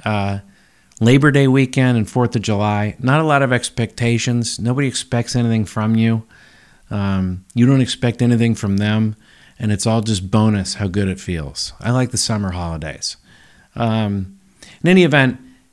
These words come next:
the Mother's Day, I think we should flip it. That's what I think we should do. We should celebrate Mother's Day on my wife's birthday,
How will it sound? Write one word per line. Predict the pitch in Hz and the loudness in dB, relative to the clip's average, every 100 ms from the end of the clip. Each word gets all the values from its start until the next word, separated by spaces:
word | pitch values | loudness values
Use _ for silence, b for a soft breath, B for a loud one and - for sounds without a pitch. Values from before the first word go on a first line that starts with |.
| _ _ - | _ _ -8
the | 143 139 135 135 127 | 0 2 2 0 2
Mother's | 147 175 175 - | 4 6 4 2
Day, | 170 160 151 | 2 4 4
I | 127 | 2
think | 170 185 | 0 0
we | |
should | - 127 | -2 -4
flip | - - 151 151 | -2 2 2 2
it. | 78 - - | -2 -6 -4
That's | 123 139 131 | -2 0 0
what | 110 | -2
I | 101 | -2
think | - 131 127 | -4 -2 0
we | 120 | 0
should | - 95 | -2 -2
do. | 104 104 | 0 0
We | 113 | 0
should | - 117 - | -2 -6 -8
celebrate | - 151 156 147 | -2 2 2 2
Mother's | 123 127 147 160 151 | 2 2 4 2 0
Day | - 127 | 0 0
on | 123 | 0
my | 117 | 0
wife's | 113 117 - | 0 -2 -2
birthday, | 107 131 139 - 101 95 | 0 2 2 0 -2 -2